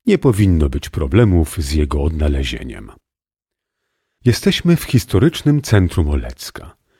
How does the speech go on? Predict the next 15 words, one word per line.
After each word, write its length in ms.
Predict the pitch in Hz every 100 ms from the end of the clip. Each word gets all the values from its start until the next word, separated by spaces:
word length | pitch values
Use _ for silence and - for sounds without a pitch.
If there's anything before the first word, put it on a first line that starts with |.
| _ _ _
Niegdyś 440 | 98 85 85 92 92
był 240 | 82 78
to 160 | 98 101
rynek 520 | 143 95 64 - - _ _ _ -
i 120 | 170
nie 160 | 165 165
uwierzą 460 | 135 175 143 135
państwo, 720 | 135 135 123 - - 107 101 -
ale 200 | 90 92
jest 340 | 98 - -
to 160 | - 98
największy 800 | 104 107 92 113 131 - - 147
rynek 280 | 101 127
w 40 | 135
Europie. 500 | 170 160 - -